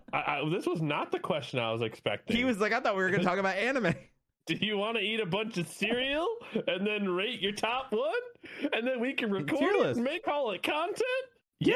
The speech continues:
Speaker 2: Yeah.
Speaker 1: sure. I mean, I like food, and I like, I like critiquing food.
Speaker 2: We go in there, we record it as a
Speaker 1: Uh,
Speaker 2: podcast, full on thing, you know, and then I'm, I take that and I give it to an editor, and I'm like, "Let's make this a video." Chop it down to,
Speaker 1: Bro,
Speaker 2: like, twenty
Speaker 1: that's
Speaker 2: minutes,
Speaker 1: gonna
Speaker 2: it'll be
Speaker 1: be,
Speaker 2: the
Speaker 1: like,
Speaker 2: video.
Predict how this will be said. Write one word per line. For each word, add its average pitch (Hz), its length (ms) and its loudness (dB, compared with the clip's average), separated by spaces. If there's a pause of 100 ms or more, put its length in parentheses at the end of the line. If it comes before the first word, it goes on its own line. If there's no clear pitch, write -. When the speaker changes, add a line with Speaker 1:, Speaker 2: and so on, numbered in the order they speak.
(120)
Speaker 2:
Yeah. 147 180 2
Speaker 1:
sure. 156 320 0
I 131 80 0
mean, 143 400 -2 (480)
I - 60 2
like 440 200 -2
food, 156 440 0
and 277 160 0
I 135 100 2
like, 240 340 -2
I 170 60 2
like 262 220 -2
critiquing 135 600 -2
food. 127 100 -8
Speaker 2:
We 139 100 4
go 151 240 4
in 247 100 2
there, 143 280 2
we 165 100 2
record 139 360 2
it 160 60 2
as 127 80 2
a 120 40 2
Speaker 1:
Uh, 120 280 4
Speaker 2:
podcast, 139 320 0
full 127 200 2
on 151 240 2
thing, 123 260 0
you 147 100 2
know, 120 140 2
and 131 100 2
then 123 120 2
I'm, 117 200 0
I 101 120 2
take - 320 -2
that 123 240 2
and 101 100 -4
I 98 80 2
give 107 180 2
it 120 80 -2
to 165 120 0
an 139 40 0
editor, 110 340 2
and 120 80 0
I'm 101 80 0
like, 104 140 0
"Let's 113 220 0
make 113 160 -2
this 139 160 -4
a 147 60 0
video." 123 400 -2 (680)
Chop 117 200 0
it - 60 -14
down 120 140 0
to, 165 60 4
Speaker 1:
Bro, 170 100 4
Speaker 2:
like, 123 80 -2
twenty 135 180 4
Speaker 1:
that's 139 160 2
Speaker 2:
minutes, - 20 0
Speaker 1:
gonna - 140 2
Speaker 2:
it'll - 120 6
be - 60 2
Speaker 1:
be, 110 40 2
Speaker 2:
the 110 80 2
Speaker 1:
like, 131 80 2
Speaker 2:
video. 165 160 -4